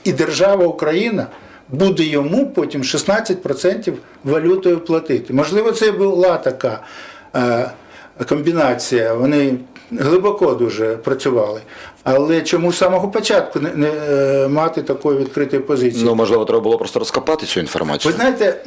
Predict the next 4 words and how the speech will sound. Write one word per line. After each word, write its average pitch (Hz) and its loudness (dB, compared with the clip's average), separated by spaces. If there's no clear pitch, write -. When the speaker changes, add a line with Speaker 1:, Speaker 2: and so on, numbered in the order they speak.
Speaker 1:
е, 143 4
коли 190 4
уряд 208 4
йшов, 170 2